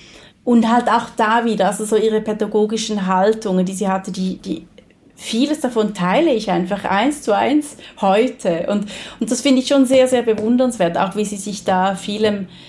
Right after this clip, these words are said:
den Vorgaben von den Lehrpersonen, die sie vertreten hat bei diesen Vikariaten, wie sie sich ja zum Beispiel auch einfach oft widersetzt hat oder sich so,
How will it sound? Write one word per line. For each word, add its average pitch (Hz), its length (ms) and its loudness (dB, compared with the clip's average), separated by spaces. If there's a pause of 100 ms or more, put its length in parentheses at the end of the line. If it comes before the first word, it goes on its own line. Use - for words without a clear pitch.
(140)
den 185 140 2
Vorgaben 180 640 0
von 180 200 0
den 175 420 0 (160)
Lehrpersonen, 180 640 -2
die 175 120 -2
sie 175 260 -4
vertreten 175 640 -4
hat 175 180 -4
bei 180 80 -2
diesen 175 320 -6
Vikariaten, 175 760 -4 (520)
wie 185 120 -8
sie 202 100 -8
sich - 240 -8
ja 180 120 -4
zum 185 160 -6 (220)
Beispiel 175 320 -6
auch 170 160 -8
einfach 175 320 -4
oft 180 300 -4
widersetzt 185 520 -2
hat 175 240 -10
oder 185 140 -4
sich 180 340 -6
so, 165 300 -4